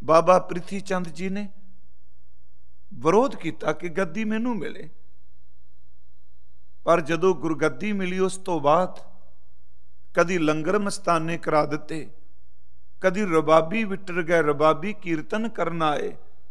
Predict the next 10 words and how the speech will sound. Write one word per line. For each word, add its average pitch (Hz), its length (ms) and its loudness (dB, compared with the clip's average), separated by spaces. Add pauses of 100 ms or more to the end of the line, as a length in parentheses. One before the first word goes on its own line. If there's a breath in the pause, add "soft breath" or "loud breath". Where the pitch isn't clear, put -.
(640)
ਸੱਚ 208 420 2
ਇਹ 208 360 2
ਮਸੰਦ 185 520 0
ਜਿਹੜੇ 202 280 0
ਨੇ, 214 100 0
ਉਹ 208 300 2
ਵੀ 233 80 -2
ਵਿਟਰਨ 190 420 -2
ਲੱਗ 165 160 6 (140)
ਪਏ। - 140 -4